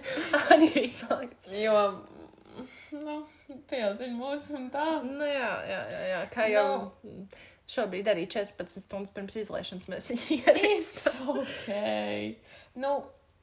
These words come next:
Speaker 2: es nezinu, jāskatās, bet nevar arī ļaut sev tā kā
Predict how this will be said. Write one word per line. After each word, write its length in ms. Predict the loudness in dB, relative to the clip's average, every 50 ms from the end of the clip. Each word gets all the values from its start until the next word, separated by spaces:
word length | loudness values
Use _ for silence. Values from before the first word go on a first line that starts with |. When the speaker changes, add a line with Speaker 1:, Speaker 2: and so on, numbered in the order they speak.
| _ _ _ _ _ _ _ _ _ _ _ _ _ _ _ _ _ _ _ -4
Speaker 2:
es 240 | -4 -4 -4 -6 -8
nezinu, 460 | -8 -8 -8 -10 -10 -12 -12 -14 -12
jāskatās, 760 | -10 -6 -4 -4 -4 -4 -6 -8 -12 -8 -6 -4 -4 -4 -4 -6
bet 160 | -10 -10 -8
nevar 440 | -8 -6 -4 -4 -6 -6 -6 -6 -8
arī 220 | -8 -10 -10 -10 -10 -12
ļaut 480 | -10 -8 -6 -6 -4 -4 -4 -4 -6 -10
sev 320 | -12 -10 -8 -6 -6 -6 -8
tā 120 | -10 -14
kā 240 | -14 -12 -12 -10 -10